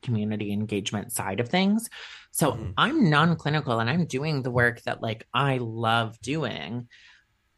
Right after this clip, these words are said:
Speaker 1: for a passion of mine, given my own pain and my own experience. And that feels really
Speaker 2: Mm.
Speaker 1: beautiful to me. But it is also very, very heavy.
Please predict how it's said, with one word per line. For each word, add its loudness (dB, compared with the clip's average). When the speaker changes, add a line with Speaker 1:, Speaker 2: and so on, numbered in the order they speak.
Speaker 1:
for 4
a 0
passion 2
of -2
mine, -2
given -2
my -2
own -4
pain -6
and 0
my -2
own -4
experience. -8
And -6
that -2
feels -8
really -4
Speaker 2:
Mm. -18
Speaker 1:
beautiful -6
to -8
me. 0
But 2
it 2
is 0
also 2
very, 2
very -2
heavy. -8